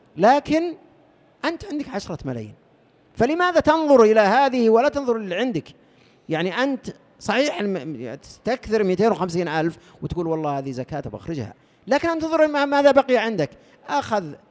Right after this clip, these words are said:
يعني رب العباد منك، آه، آه، مائتين وخمسين وترك لك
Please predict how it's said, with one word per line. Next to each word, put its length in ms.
يعني 260
رب 220
العباد 540
منك، 280
آه، 640
آه، 20
مائتين 480
وخمسين 400
وترك 720
لك 320